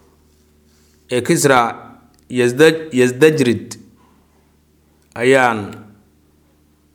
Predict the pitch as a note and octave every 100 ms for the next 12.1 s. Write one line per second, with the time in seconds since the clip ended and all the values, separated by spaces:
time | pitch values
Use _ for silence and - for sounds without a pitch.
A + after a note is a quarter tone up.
0 | _ B2+ C3 - C3+ B2 A#2+ A#2+ A#2+ G2+
1 | A#2 A2 D3 C3 A#2 A#2+ C3 D#3 - -
2 | - - C#3 C#3+ B2 B2 A2+ C#3 - A2+
3 | A2 G2+ F#2+ F#2+ - _ _ _ _ _
4 | _ _ _ _ - - - _ - G3+
5 | F#3 D3+ F3+ G#3+ F3 D3+ D#3 - D#3 F3
6 | F#3 D#3 C3 C3+ F3 D3 C#3+ D3+ D#3 C3+
7 | A#2+ C3+ A2 G2+ - - _ _ _ _
8 | _ _ _ - D#3+ F3+ F3+ C#3 C#3+ D3+
9 | D#3 C3+ - - D#3+ D3 C3 B2+ B2+ D3
10 | B2 C3 C#3+ B2+ A#2+ - A#2+ G#2 G2+ -
11 | - A2 - D#3+ C#3 A#2+ C3 A#2+ A2 A#2+
12 | G#2+